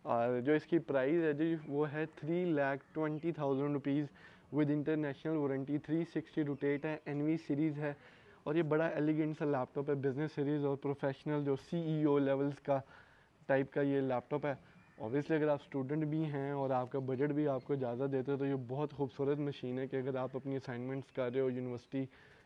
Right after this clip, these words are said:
लेके जा रहे हो, उस मशीन को carry करो, तो बहुत ही elegant, खूबसूरत design और बेहतरीन किस्म की लैपटॉप है।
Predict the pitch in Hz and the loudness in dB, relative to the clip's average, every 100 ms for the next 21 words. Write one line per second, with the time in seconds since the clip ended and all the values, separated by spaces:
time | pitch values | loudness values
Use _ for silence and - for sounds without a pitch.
0 | - 131 131 139 131 123 127 131 123 131 | -4 -2 0 0 2 2 0 -2 -4 -6
1 | 120 131 131 139 131 123 131 135 135 135 | -6 -6 -6 -6 -4 -4 -2 -2 -2 -2
2 | 123 135 143 - 131 139 147 151 - - | -2 -2 -2 -4 -2 0 0 -2 -8 -20
3 | - - - 143 - 143 143 151 139 135 | -20 -20 -2 -2 0 0 2 2 0 -2
4 | 139 143 135 117 135 127 127 147 135 127 | -2 -2 -4 -2 -2 -2 -2 -2 -2 -4
5 | 131 127 131 120 - 120 120 | -4 -4 -2 -4 -4 -6 -6